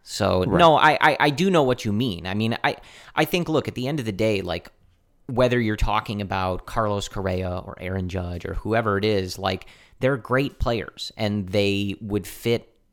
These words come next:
Speaker 1: what the Cubs are doing because they're great players. But I think when you try to put together all of the language about intelligent spending, you look at the system, uh, and some, uh,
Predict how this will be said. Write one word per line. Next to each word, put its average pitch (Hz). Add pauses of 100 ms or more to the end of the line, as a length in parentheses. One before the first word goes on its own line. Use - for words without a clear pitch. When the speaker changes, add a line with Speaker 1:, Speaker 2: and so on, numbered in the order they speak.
(120)
Speaker 1:
what 107
the 107
Cubs 95 (120)
are 101
doing 95
because 92
they're 92
great 87
players. -
But 98
I 98
think 107
when 104
you 98
try 104
to 101
put -
together 95
all 92
of 87
the 90
language 95 (540)
about 92
intelligent 92
spending, 135
you 101
look 101
at 104
the 98
system, 107 (440)
uh, 92 (120)
and 98 (260)
some, 131
uh, 120